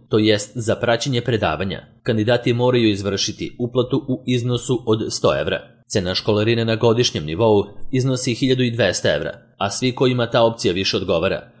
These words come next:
mogu navedeni iznos platiti na četiri rate u skladu sa pravilima organizatora,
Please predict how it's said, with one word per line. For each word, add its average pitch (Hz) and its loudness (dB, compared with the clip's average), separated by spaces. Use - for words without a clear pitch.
mogu 123 0
navedeni 123 0
iznos 120 -2
platiti 101 -4
na 113 -2
četiri 117 0
rate 101 -2
u 135 0
skladu 127 0
sa 120 -2
pravilima 117 0
organizatora, 113 0